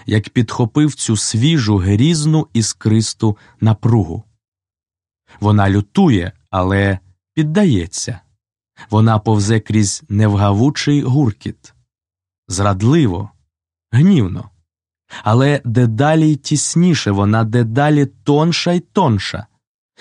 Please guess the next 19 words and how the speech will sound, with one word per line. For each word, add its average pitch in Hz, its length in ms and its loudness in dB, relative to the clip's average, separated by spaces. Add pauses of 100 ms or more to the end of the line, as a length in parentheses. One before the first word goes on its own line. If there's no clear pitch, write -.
(140)
Вона 107 500 0 (520)
заборсалась, 104 1000 -4
вона 107 340 0
оскаженіло 120 840 0
пнеться, 117 760 -2 (300)
вона 127 280 2
звивається 123 800 0
довкола 120 640 0
рук, 156 440 0
але 113 300 0
спадає 123 840 -2
з 110 100 -6
сил, 110 580 -2 (600)
чорніє 113 640 2
з - 100 -8
пересердя, 104 960 -2 (500)
востаннє 104 800 -2
зойкає 123 800 -2 (360)
та 95 340 -2